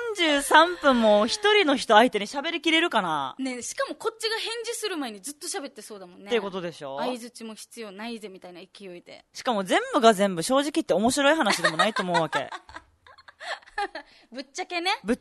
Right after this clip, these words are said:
Speaker 1: ちゃけよ。<laughs> いくら黒柳徹子さんだとしても。四十三分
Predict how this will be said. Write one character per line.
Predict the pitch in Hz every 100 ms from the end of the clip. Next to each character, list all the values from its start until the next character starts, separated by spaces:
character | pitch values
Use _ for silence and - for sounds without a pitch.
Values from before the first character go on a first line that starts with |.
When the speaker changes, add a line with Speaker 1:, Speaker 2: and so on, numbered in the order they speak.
| -
Speaker 1:
ち |
ゃ | 226
け | 214
よ。 | 208 330 427 311
<laughs> | 302 285
い | 254
く | -
ら | 226 214
黒 | 254 220
柳 | 220 214 220 208 180
徹 | 208 - -
子 | 190
さ | 180 165
ん | 156 151
だ | 175
と | 214 208
し | - 370
て | 190
も。 | 170 156 302 - _ 698 659 523
四 | 392 370 466
十 | - 247
三 | 247 277 277
分 | - 277 269 254